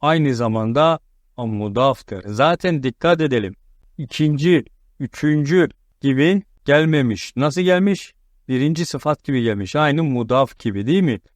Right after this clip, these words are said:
Başında elif lam takısı yok, sonunda tenvin yok. Mudafın özelliğiydi bu.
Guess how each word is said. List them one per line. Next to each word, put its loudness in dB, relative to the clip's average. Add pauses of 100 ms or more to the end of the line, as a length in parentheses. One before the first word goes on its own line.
(140)
Başında -2
elif 0
lam 4
takısı -6
yok, -2
sonunda 0
tenvin -2
yok. -2 (320)
Mudafın 0
özelliğiydi -2
bu. -8